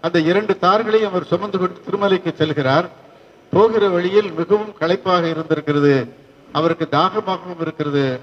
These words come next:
அதில் ஒரு பழத்தை எடுத்து பசியோடு அவர் சாப்பிட்டு விடுகிறார். இந்த பழங்கள் திருப்பதி வெங்கடாஜலபதி சன்னிதானத்தில் சமர்ப்பிக்கப்படுகின்றன. மறுநாள் இந்த செல்வந்தருடைய கனவில் வந்து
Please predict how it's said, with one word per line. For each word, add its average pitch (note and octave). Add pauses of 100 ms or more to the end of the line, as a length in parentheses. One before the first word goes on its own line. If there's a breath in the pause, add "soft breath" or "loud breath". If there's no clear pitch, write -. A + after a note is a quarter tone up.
அதில் D3+
ஒரு D3
பழத்தை F3
எடுத்து D3+
பசியோடு D#3+
அவர் C#3
சாப்பிட்டு C3
விடுகிறார். A#2+ (640)
இந்த D#3
பழங்கள் F#3+
திருப்பதி F3+
வெங்கடாஜலபதி E3
சன்னிதானத்தில் D#3+
சமர்ப்பிக்கப்படுகின்றன. D3 (600)
மறுநாள் F#3
இந்த E3
செல்வந்தருடைய F3
கனவில் E3
வந்து D#3